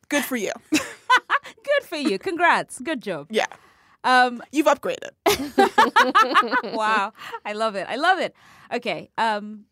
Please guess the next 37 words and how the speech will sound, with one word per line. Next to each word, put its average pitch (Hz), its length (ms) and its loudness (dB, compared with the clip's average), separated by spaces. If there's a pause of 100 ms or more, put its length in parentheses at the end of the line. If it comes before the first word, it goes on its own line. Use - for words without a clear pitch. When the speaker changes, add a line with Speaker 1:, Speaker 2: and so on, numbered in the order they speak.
(140)
Speaker 2:
I 240 60 -2
think, 381 360 -6
I 302 140 4
think 427 340 -6
we've, 311 300 -2
uh, 254 360 4 (220)
I 330 100 0
think 494 220 2
we've, 427 160 4
uh, 330 220 2
really 277 200 -6
covered 220 600 -6
a 196 80 -6
lot 214 240 -2
of, 196 220 -6
uh, 180 420 -4 (440)
<sighs> - 460 -20
a 392 240 6
lot 349 160 4
of 277 220 0
cra-, 262 460 -2
a 285 60 -2
lot 349 140 4
of 302 200 -4
Colin 254 260 0
Farrell's 214 720 -2
amazing 202 580 -4
allure. 180 420 -6
I 214 80 -6
think 330 220 -6
there 254 160 0
is 240 100 -4
something 226 320 -6
about 180 300 -2
him 170 180 -8
that 175 140 -4
is 170 280 -10